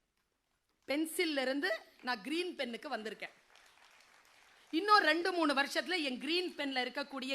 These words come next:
கிரீன் இங்குக்கான அதிகாரம் கூடும். நான் சைன் பண்ணும்போது இந்த ஃபைல்ல என் அதிகாரம் கூடும். என் தகுதியின் அடிப்படையில் நான் அதை பெறுகிறேன். நான் உங்க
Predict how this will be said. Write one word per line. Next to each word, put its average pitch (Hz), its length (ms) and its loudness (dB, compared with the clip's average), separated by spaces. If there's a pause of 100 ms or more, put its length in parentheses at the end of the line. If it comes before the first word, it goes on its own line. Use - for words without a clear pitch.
(120)
கிரீன் 311 320 -2
இங்குக்கான 254 560 -2
அதிகாரம் 269 560 0
கூடும். 285 260 -4 (2000)
நான் 220 180 -12
சைன் 294 220 -6
பண்ணும்போது 247 400 -8 (280)
இந்த 208 120 -10 (100)
ஃபைல்ல 269 360 -6 (300)
என் 202 140 -6
அதிகாரம் 233 480 -8
கூடும். 226 240 -18 (760)
என் 233 160 -6
தகுதியின் 302 400 0
அடிப்படையில் 254 420 -6
நான் 202 140 -4
அதை 165 200 -10
பெறுகிறேன். 175 400 -14 (1300)
நான் 302 180 6
உங்க 277 160 -2